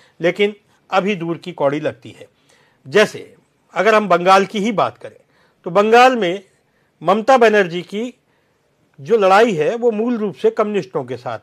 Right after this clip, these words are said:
में है। कम्युनिस्ट और ममता बनर्जी की पार्टी एक नहीं हो सकते। कांग्रेस भी वहाँ ममता बनर्जी से लड़ाई करती है, उनका जमीन पे संघर्ष होता है। अभी हाल ही में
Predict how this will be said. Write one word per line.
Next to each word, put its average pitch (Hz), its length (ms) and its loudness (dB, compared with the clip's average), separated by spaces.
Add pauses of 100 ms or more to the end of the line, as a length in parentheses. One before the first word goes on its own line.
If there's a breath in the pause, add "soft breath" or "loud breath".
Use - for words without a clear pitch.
में 104 100 -20
है। 113 120 -20 (340)
कम्युनिस्ट 202 380 -2
और 190 80 -4
ममता 180 320 -4 (280)
बनर्जी 160 340 -4
की 160 100 -10
पार्टी 143 520 -8
एक 151 200 -4
नहीं 123 220 -14
हो 131 120 -14
सकते। 156 320 -18 (500 soft breath)
कांग्रेस 214 500 2
भी 185 220 -8
वहाँ 196 320 2
ममता 175 280 -4
बनर्जी 156 400 -4
से 147 320 -6 (360)
लड़ाई 139 260 -4
करती 165 340 -6
है, 160 400 -2
उनका 127 400 -6 (340)
जमीन 139 320 -8
पे 143 100 -8
संघर्ष 135 400 -6
होता 151 180 -6
है। 156 60 -4
अभी 147 140 -10
हाल 139 220 -4
ही 147 180 -8
में 151 160 -6